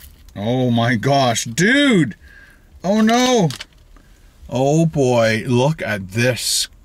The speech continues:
gooey goodness. No wonder it's double chocolate. Holy smokes.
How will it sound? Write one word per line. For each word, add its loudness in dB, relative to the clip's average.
gooey 2
goodness. -4
No -4
wonder 2
it's -10
double -2
chocolate. -2
Holy -2
smokes. -2